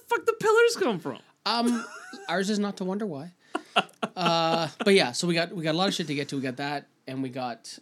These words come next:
Speaker 2: uh, what else we got? From an
Speaker 1: Ours
Speaker 2: audio
Speaker 1: is just to wonder why. That's what we do. We're human.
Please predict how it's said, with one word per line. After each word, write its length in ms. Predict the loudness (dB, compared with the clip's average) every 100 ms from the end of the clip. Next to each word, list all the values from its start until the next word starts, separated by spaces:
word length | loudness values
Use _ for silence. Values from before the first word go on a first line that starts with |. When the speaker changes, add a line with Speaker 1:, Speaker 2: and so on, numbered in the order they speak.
| -14
Speaker 2:
uh, 240 | -10 -10
what 160 | -10 -10
else 180 | -12 -14
we 60 |
got? 160 | -20 -20 _ -14
From 160 | -4
an 100 | -2
Speaker 1:
Ours 100 | 0
Speaker 2:
audio 260 | -2 -2 0
Speaker 1:
is 60 |
just 260 | 0 -2 -4
to 100 | -6
wonder 340 | -4 -4 -4
why. 180 | -6 -6
That's 160 | -8 -8
what 80 | -6
we 80 | -6
do. 300 | -2 0 0
We're 140 | -2
human. 460 | -4 -4 -2 -4